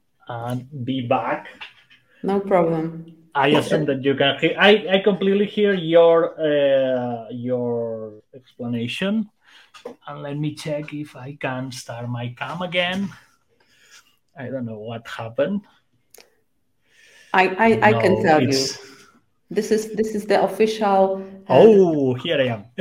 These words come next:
Speaker 2: Here you
Speaker 1: <laughs>
Speaker 2: go.
Speaker 1: Back.
Speaker 2: Wonderful. This is the official presentation. Uh,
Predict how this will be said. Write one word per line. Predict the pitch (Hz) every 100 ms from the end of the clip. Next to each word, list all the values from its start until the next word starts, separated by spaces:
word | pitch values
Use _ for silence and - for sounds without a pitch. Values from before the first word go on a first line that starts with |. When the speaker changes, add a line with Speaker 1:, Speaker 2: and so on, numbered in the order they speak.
| - 214
Speaker 2:
Here | 254 226
you | 202 175
Speaker 1:
<laughs> |
Speaker 2:
go. | 185
Speaker 1:
Back. | 135 131
Speaker 2:
Wonderful. | 180 190 190 175 - 151 147 - - -
This | 226 226
is | 226
the | 220 -
official | 208 - 254 240 202
presentation. | 202 208 190 202 202 208 208 220 202 196 202 - - -
Uh, | 180 180